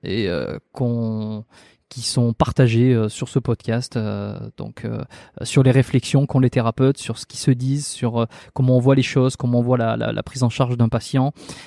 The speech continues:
euh, comment on voit justement les différents types de, de, de, de patients qu'il y a entre celui qui n'a pas conscience de son corps, celui qui a conscience de son corps, euh, qui fait du sport. Et ça, ça revient parfaitement, euh, à ce qu'on disait aujourd'hui, c'est,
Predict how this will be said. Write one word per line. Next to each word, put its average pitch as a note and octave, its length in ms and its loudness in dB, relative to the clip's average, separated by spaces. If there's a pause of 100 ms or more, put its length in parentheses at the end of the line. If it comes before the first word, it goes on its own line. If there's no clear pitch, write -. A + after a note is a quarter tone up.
(140)
euh, A2 320 0
comment C#3 280 2
on C#3 40 2
voit C#3+ 220 2
justement D3+ 540 0 (340)
les D#3+ 160 4
différents F#3+ 360 4
types D#3+ 220 -4
de, D3+ 120 4 (460)
de, C#3+ 220 0
de, C#3 160 2
de C#3 120 0
patients D#3 340 0
qu'il D#3 140 0
y - 20 6
a D3 40 6
entre C#3+ 220 2
celui D3+ 300 2
qui - 140 -8
n'a A#2+ 80 2
pas D3 100 2
conscience D3 320 2
de C3 60 -2
son C3+ 160 -4
corps, D3+ 200 2
celui D3 240 -10
qui - 160 -4
a - 40 0
conscience D#3+ 360 0
de C#3+ 60 2
son C#3 160 -2
corps, D3 260 -2 (680)
euh, A#2 200 0
qui C3+ 280 0
fait C#3+ 160 2
du C3 80 0
sport. D#3+ 340 0 (460)
Et A#2+ 420 2
ça, A#2+ 680 2
ça - 220 -6
revient C3 520 2
parfaitement, D3+ 640 2
euh, A#2+ 140 2
à A2 120 -2
ce - 80 -8
qu'on C#3 120 0
disait C3 160 2
aujourd'hui, B2+ 320 4
c'est, A2+ 420 -4